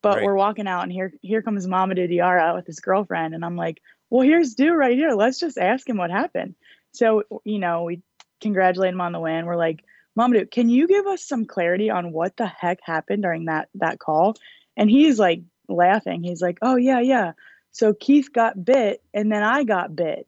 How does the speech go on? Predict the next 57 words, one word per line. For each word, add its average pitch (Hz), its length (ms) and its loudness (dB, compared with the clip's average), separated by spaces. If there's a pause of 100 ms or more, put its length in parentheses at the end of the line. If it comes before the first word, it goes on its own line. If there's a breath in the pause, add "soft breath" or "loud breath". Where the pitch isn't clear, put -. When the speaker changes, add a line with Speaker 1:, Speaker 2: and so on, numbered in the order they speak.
(160)
Speaker 1:
And 214 140 -2
we're 226 140 0
like, 208 320 0 (400)
"He 311 160 6
bit 277 400 0
both 220 320 4
of 320 100 -2
you?" 349 160 4
He's 269 160 -2
like, 226 180 -2
"Yeah, 320 200 2
yeah. 302 320 0 (340 soft breath)
He 285 160 6
bit 269 300 2
Keith 294 260 4
on 247 140 -2
his 247 200 0
way 247 160 4
down, 214 380 0
and 208 180 0
then 202 180 0 (400)
he 254 180 6
rolled 240 240 6
over 233 240 4
and 226 100 2
he 226 100 2
bit 214 260 0
me 240 300 4
on 208 180 -4
the 196 100 -2
leg." 226 340 0
He 214 160 -2
said, 202 400 0 (340 soft breath)
"I 269 120 4
looked 285 240 0
at 226 100 -2
the 233 80 0
ref. 269 320 0
I'm 240 140 -2
like, 220 220 -2 (340)
'Ref, 311 280 2 (140)
that 311 220 0
man 359 240 -2
bit 226 240 -4
me. 285 260 -2
I, 226 240 -4
I 269 140 -2
have 339 200 0
his 247 220 -4 (280 soft breath)
water 311 340 4
from 277 160 -2
his 247 180 2
mouth 285 340 0
on 269 120 -2
my 254 120 2
<laughs> - 20 -6
leg.'" 240 600 0